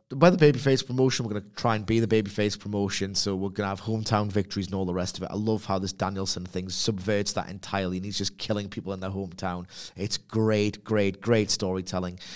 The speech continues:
No matter the result, these people are obviously overjoyed to wrestle in front of their own people, and so it kind of works for both things. But those are the two matches I expect to see, and I'm not as good as a booker as Tony Khan, so I will limit it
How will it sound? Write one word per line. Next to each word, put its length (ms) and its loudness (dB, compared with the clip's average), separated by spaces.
No 160 2
matter 200 4
the 80 2
result, 560 -2
these 180 -4
people 260 -4
are 140 -2
obviously 360 -4
overjoyed 540 0
to 100 -4
wrestle 440 -2
in 100 -6
front 220 -12
of 140 -12
their 340 -4
own 260 -18
people, 520 -2
and 500 -4
so 120 0
it 20 -6
kind 140 0
of 100 -6
works 340 -2
for 120 -10
both 260 -4
things. 220 -6
But 100 -8
those 160 0
are 40 0
the 120 -2
two 280 0
matches 520 -2
I 140 -4
expect 420 -4
to 80 -10
see, 460 0
and 200 0
I'm 80 -4
not 100 -4
as 80 -8
good 140 -4
as 100 -4
a 60 -8
booker 260 -8
as 140 -8
Tony 220 -8
Khan, 260 -4
so 140 -10
I 20 -4
will 100 -4
limit 320 -6
it 180 -8